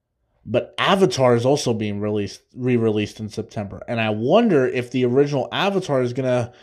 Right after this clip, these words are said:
wanna do that same thing. If Avatar is gonna wanna say, "Hey,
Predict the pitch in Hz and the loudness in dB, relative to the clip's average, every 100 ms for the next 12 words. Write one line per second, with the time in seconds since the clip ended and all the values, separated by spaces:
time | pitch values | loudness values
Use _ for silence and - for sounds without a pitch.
0 | _ _ 127 127 127 123 127 123 117 - | _ _ -4 0 0 0 0 2 0 0
1 | - 120 113 - 233 196 135 123 - 127 | -4 -2 -2 0 2 4 2 0 -2 0
2 | 196 190 156 131 127 127 123 127 120 131 | 0 0 0 0 0 -2 0 -2 -2 -2
3 | 120 180 214 117 | 0 2 4 2